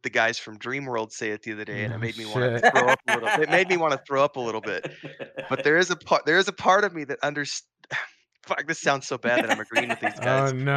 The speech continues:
Speaker 1: I'm so,
Speaker 2: dude.
Speaker 1: I'm so
Speaker 3: Hey.
Speaker 1: sorry for
Speaker 2: Oh,
Speaker 1: this.
Speaker 2: no, okay.
Speaker 3: Even a broke
Speaker 1: But there's a
Speaker 3: clock's correct twice, all right? So it's
Speaker 1: but
Speaker 3: okay.
Speaker 1: there is a,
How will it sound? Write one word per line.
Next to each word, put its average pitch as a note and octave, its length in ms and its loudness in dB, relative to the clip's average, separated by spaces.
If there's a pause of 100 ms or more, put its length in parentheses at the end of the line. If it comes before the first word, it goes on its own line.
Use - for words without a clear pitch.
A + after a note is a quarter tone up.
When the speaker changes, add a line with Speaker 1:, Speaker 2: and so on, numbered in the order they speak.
Speaker 1:
I'm C#3+ 160 4 (120)
so, D#3 120 6
Speaker 2:
dude. D#3 200 -4
Speaker 1:
I'm E3 160 4 (160)
so F#3 100 8
Speaker 3:
Hey. F#3+ 60 6 (120)
Speaker 1:
sorry D#3+ 240 8
for E3 80 6
Speaker 2:
Oh, D#3+ 120 6
Speaker 1:
this. D#3 100 -2
Speaker 2:
no, D#3 420 4 (100)
okay. C3 380 -2 (200)
Speaker 3:
Even E3 240 0
a D#3 40 2
broke E3+ 280 4
Speaker 1:
But - 40 -14
there's E3 200 6
a A3+ 60 0
Speaker 3:
clock's - 120 -18
correct A2 300 -2
twice, F#2+ 360 -4
all G#2+ 100 -4
right? G#2+ 260 -6
So G2+ 180 -8
it's A2 120 -12 (120)
Speaker 1:
but - 100 -2
Speaker 3:
okay. D#3 40 0
Speaker 1:
there D#3+ 140 4
is G3+ 180 4
a, A3 80 0